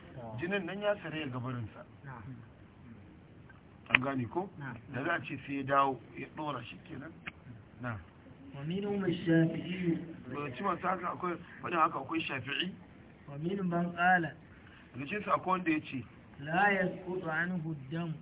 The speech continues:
Speaker 1: Ai jini ba zai taɓa saraya gabarinsa ba.
Speaker 2: Wa in raja'a.
Speaker 1: Da za a ce ya dawo.
Speaker 2: Wa in qala Malik.
Speaker 1: Ko kuma ana, ko da ya dawo din sai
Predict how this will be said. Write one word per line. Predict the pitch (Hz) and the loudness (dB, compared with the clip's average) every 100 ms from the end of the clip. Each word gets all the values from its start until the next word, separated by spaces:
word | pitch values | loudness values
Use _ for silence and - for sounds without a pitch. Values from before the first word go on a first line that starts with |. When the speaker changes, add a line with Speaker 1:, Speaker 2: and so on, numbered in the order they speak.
| - - | -10 0
Speaker 1:
Ai | 185 | 0
jini | 185 208 208 | 2 -4 -2
ba | 180 | 0
zai | 175 | 0
taɓa | 185 170 - | -2 -4 -2
saraya | 151 175 160 | 2 4 4
gabarinsa | 131 143 160 131 135 127 | 2 0 0 -2 2 12
ba. | 151 156 - - | 12 12 12 -12
Speaker 2:
Wa | - 143 | -14 -6
in | 190 | -2
raja'a. | 202 185 151 170 165 135 - 113 | 2 2 4 2 2 0 -6 -6
Speaker 1:
Da | 135 | 0
za | 156 190 | 6 6
a | 170 | 6
ce | 180 | 0
ya | 151 | 0
dawo. | 139 147 147 147 - - - - - | 8 8 8 4 -10 -18 -18 -18 -10
Speaker 2:
Wa | 156 180 | 0 4
in | 175 170 | 6 4
qala | 175 175 170 | 4 4 4
Malik. | 160 165 175 170 160 139 - | 2 4 6 6 4 2 -4
Speaker 1:
Ko | 160 165 | -2 0
kuma | 170 131 | 4 4
ana, | 151 151 | 2 -2
ko | 143 214 | -2 -2
da | 220 170 | 2 4
ya | 156 156 | 4 4
dawo | 165 160 170 | 4 4 4
din | 185 131 | 2 -4
sai | 135 143 | -4 -6